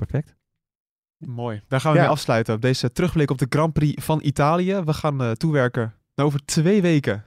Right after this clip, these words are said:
Speaker 2: de Grand Prix, eh, van Singapore. Dat wordt een baantje waar waarschijnlijk Ferrari het Red Bull heel moeilijk gaat maken. Eh, de baan is ook
Speaker 3: Again.
Speaker 2: aangepast. Daar gaan we het allemaal <laughs> Wat?
Speaker 1: Nee, weer heel,
Speaker 2: Ja.
Speaker 1: heel moeilijk. Verstappen gaat het toch misschien waarschijnlijk wel weer gewoon winnen.
Speaker 2: Waarschijnlijk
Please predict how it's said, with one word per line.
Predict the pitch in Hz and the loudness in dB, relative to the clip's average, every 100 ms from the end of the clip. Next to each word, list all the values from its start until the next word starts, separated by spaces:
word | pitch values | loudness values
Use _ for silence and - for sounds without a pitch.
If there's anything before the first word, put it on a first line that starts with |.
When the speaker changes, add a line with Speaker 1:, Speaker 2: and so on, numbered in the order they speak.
| _ | _
Speaker 2:
de | 127 127 | -2 0
Grand | 131 120 | 0 0
Prix, | 131 117 101 | 0 -2 -2
eh, | 98 95 | -4 -6
van | - | -6
Singapore. | 120 160 175 170 170 160 233 - _ _ - | -2 0 0 0 0 2 0 -4 _ _ -4
Dat | 143 | -2
wordt | 139 | 0
een | 127 | 0
baantje | 117 120 117 | 0 -2 -2
waar | 117 | -2
waarschijnlijk | 117 113 127 117 | -2 -2 -2 -4
Ferrari | - 135 151 131 117 | -2 0 0 0 -2
het | 123 - 131 | -6 -8 -6
Red | 127 151 | -2 -2
Bull | 147 139 | 0 -4
heel | 110 147 220 | 2 2 2
moeilijk | 175 202 196 147 | 2 2 2 0
gaat | - 120 | -2 -4
maken. | 107 110 170 - _ _ _ | -2 -2 -6 -10 _ _ _
Eh, | - | -4
de | 131 | 0
baan | 165 165 | 2 2
is | |
ook | 131 | 0
Speaker 3:
Again. | - 180 | 0 0
Speaker 2:
aangepast. | 190 170 220 - - - _ _ | 0 0 -2 -4 -18 -20 _ _
Daar | 160 135 | -8 -6
gaan | 151 170 | -2 -2
we | 165 | 0
het | 151 | -2
allemaal | - - - - - | -4 -10 -10 -10 -14
<laughs> | _ 208 208 | _ -20 -10
Wat? | 185 - _ _ _ | -10 -10 _ _ _
Speaker 1:
Nee, | - 107 | -4 -2
weer | 113 98 | 0 2
heel, | 180 339 277 | 4 4 2
Speaker 2:
Ja. | 175 | 0
Speaker 1:
heel | 220 | 0
moeilijk. | 226 170 - | -2 -2 -4
Verstappen | - - - | -10 -14 -12
gaat | - | -10
het | 90 | -8
toch | - - | -8 -10
misschien | - - 90 | -8 -6 -2
waarschijnlijk | 92 - 101 92 | -2 -2 -2 0
wel | 95 | 0
weer | 90 | 0
gewoon | 90 95 | 0 -2
winnen. | 92 87 101 - | -2 -2 -6 -10
Speaker 2:
Waarschijnlijk | 139 - 95 | -10 -8 -10